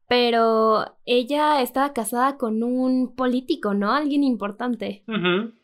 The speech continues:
Speaker 2: Sí, yo pensé que era militar, pero sí, sí, no es, eh, militar, es político.
Speaker 1: Ajá, sí, ¿no?
Speaker 2: Lo escribió en el ochenta y uno, entonces sí puede ser,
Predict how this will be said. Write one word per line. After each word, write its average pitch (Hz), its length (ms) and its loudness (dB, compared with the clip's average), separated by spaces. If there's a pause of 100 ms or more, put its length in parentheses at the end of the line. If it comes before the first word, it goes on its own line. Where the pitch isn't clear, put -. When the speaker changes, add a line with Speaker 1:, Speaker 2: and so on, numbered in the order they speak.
(120)
Speaker 2:
Sí, 240 460 0 (140)
yo 240 160 -2
pensé 247 240 -2
que 254 80 -2
era 233 80 2
militar, 185 400 -2
pero 170 340 2
sí, 160 360 0
sí, 175 180 -2
no 185 200 2
es, 180 300 -2
eh, 151 560 -2 (140)
militar, 165 400 0
es 170 100 0
político. 160 440 -4 (200)
Speaker 1:
Ajá, 220 580 -2 (320)
sí, 226 260 -6
¿no? 214 80 -6
Speaker 2:
Lo 185 60 4
escribió 220 580 0 (140)
en 196 160 2
el 175 100 4
ochenta 156 340 -2
y 160 100 2
uno, 151 140 0
entonces 170 460 0
sí 170 200 2
puede 160 280 0
ser, 151 240 -2